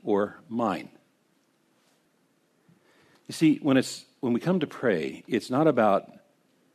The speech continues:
God and me, it's about God and us.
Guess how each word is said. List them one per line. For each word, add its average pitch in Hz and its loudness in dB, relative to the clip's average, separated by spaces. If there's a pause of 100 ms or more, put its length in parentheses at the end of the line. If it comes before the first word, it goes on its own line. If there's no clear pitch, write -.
(720)
God 120 6
and 101 -4
me, 120 4
it's 110 -6
about 95 -4
God 104 0
and 98 -6
us. - -6